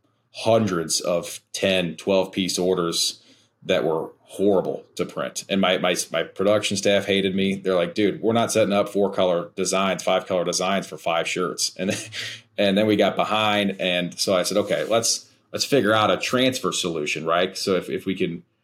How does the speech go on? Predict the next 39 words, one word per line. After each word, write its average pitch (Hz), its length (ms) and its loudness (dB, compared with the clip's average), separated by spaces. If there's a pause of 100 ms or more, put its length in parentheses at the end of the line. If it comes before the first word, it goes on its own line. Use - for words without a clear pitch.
(340)
do 120 140 6
those 113 300 6
in-house, 95 560 0
colors 113 320 2
don't 95 180 0
matter. 95 380 2
We 98 140 -2
can 98 140 -4
print 101 180 0
'em 92 80 0
right 90 160 2
here. 101 260 4
It - 140 -4
should 90 160 -2
be 85 80 -2
pretty 80 220 -6
easy. 78 400 -4 (640)
Um, 76 500 -6 (200)
so - 120 -4
that's 120 220 4
kinda 113 240 2
where 98 160 4
D 98 180 0
T 95 200 0
F 90 160 0
in. 92 160 2
And, 85 100 -2
and 95 240 -4
actually, 127 280 2
this, - 140 -2
the - 140 -4
se-, - 260 -2
second 147 340 0
part 95 180 0
to 85 80 -8
that 92 180 2
is, - 280 -2 (580)
you 98 100 -2
know, 76 100 -2